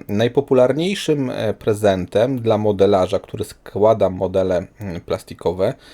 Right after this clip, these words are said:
jest albo model samolotu, albo model czołgu. Też są statki, no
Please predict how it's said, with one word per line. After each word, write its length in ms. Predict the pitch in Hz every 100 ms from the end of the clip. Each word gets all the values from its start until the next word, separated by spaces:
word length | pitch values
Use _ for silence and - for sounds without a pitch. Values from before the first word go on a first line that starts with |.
| - - -
jest 220 | 113 113 -
albo 340 | 143 131 120
model 360 | 117 107 107 98
samolotu, 600 | 120 104 104 117 120 113
albo 220 | 104 101
model 360 | 98 95 90 87
czołgu. 420 | - 73 85 87
Też 200 | 101 -
są 240 | - 151
statki, 480 | - - 95 - 87
no 200 | 85